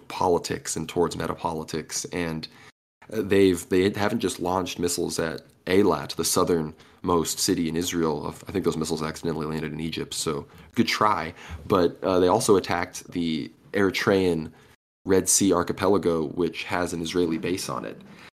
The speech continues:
Yeah, this was reported by Eritrean military sources. Uh, this is the Dahlak base in Eritrea. The Dahlak Islands are where Israel has one of its outposts farthest away from Israel. It's the biggest I D F base outside of Israel proper, and they use it as a main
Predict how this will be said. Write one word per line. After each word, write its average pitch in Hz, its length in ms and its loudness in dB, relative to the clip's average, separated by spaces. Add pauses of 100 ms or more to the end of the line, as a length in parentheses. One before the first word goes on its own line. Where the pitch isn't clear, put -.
(120)
Yeah, 92 140 0
this 90 160 -2
was - 120 -8
reported 98 360 4
by 90 140 4
Eritrean 92 480 4
military 87 480 0
sources. 82 800 -4 (260)
Uh, 87 200 -6
this 90 140 0
is 87 100 -2
the 87 100 0
Dahlak 90 480 2
base 95 280 2
in 85 80 -2
Eritrea. 85 520 -2
The 82 100 -4
Dahlak 82 340 -2
Islands 82 520 -2
are 78 260 -2
where 82 240 -2
Israel 90 440 0
has 85 280 -2
one 87 120 0
of 85 80 -2
its - 280 -4 (120)
outposts 90 580 0
farthest 104 400 0
away 87 180 2
from 82 160 -4
Israel. 85 360 -2
It's - 160 -6
the 82 200 0
biggest 95 320 2
I 85 140 -2
D 85 160 0
F 82 120 -8
base - 220 -4
outside 80 320 -2
of 82 80 -4
Israel 82 320 -4
proper, 82 480 -2 (320)
and 95 120 2
they 90 60 4
use 98 200 4
it 85 80 2
as 80 100 0
a 82 60 0
main 87 520 0